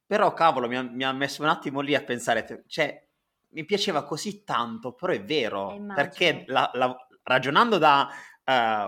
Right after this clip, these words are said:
Speaker 1: western people,
Speaker 2: Esatto.
Speaker 1: ho detto, "Cavolo, li aiutiamo."
Speaker 2: Certo,
Speaker 1: No,
Speaker 2: no.
Speaker 1: magari vai lì, cerca di capire cosa serve. Servono delle scarpe gratuitamente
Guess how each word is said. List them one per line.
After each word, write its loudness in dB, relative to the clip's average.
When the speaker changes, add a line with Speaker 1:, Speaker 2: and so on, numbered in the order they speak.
Speaker 1:
western 4
people, 0
Speaker 2:
Esatto. -2
Speaker 1:
ho -4
detto, -16
"Cavolo, 4
li 2
aiutiamo." 6
Speaker 2:
Certo, -4
Speaker 1:
No, 4
Speaker 2:
no. -10
Speaker 1:
magari 6
vai 2
lì, -2
cerca 0
di 0
capire -2
cosa 2
serve. 0
Servono -2
delle -2
scarpe 2
gratuitamente 0